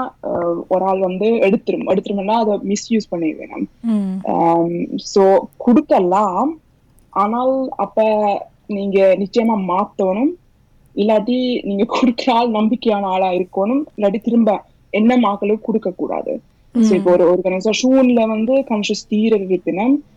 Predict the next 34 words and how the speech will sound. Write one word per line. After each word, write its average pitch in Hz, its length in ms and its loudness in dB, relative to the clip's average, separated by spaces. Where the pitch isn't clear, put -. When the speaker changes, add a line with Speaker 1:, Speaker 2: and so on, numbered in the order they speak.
Speaker 1:
so 180 100 2
அதை 220 180 6
வந்து 233 480 0
அவைக்குள்ளேயே 220 580 2
ஒரு 214 220 2
பாஸ்வேர்டு 190 360 -4
ஒண்ணு 180 140 -2
வச்சிருப்பினும், 214 680 -4
so 202 160 0
அதை 196 220 2
பாவிப்பினும். 190 500 -2
So 175 120 -8
அவைக்கு 185 220 -4
தெரியும், 208 360 2
ஓகே, 180 180 0
தச்சில 233 440 0
லீக் 208 380 -2
ஆனா 202 140 -4
இவன் 214 240 -2
மூன்று 196 280 -2
பேரோ 185 280 2
நாலு 196 300 -4
பேருக்குள்ள 175 420 -2
தான் 214 180 -2
என்ன 202 200 -10
நடந்திருக்குன்னு 185 800 -4
Speaker 2:
ம். 226 260 -4
Speaker 1:
உடனே 202 220 0
மாத்துவினும். 170 640 -4
Means 196 140 0
இப்போ 220 180 2
பாஸ்வேர்டு 233 440 0
வந்து, 233 340 2
அஹ், - 180 -12